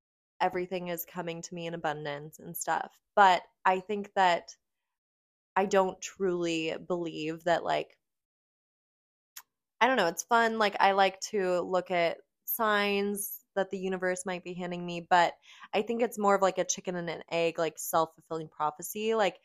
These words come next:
you are having this hard time, right, with the burnt toast theory, for example, and, like, you're having this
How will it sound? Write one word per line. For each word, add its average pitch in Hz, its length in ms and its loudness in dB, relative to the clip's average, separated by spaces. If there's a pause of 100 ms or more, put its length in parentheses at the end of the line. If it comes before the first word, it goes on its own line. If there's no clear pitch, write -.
(320)
you 185 560 4
are 175 160 2
having 175 420 0
this 175 140 -6
hard 170 300 -4 (140)
time, 165 480 -4 (580)
right, 180 460 0
with 185 200 -2
the 185 60 -6
burnt 175 280 -4
toast 170 220 -6
theory, 180 260 -4
for 190 100 -6
example, 190 500 -2
and, 190 120 -2
like, 160 260 -2 (160)
you're 175 120 -6
having 170 260 -4
this 165 160 -6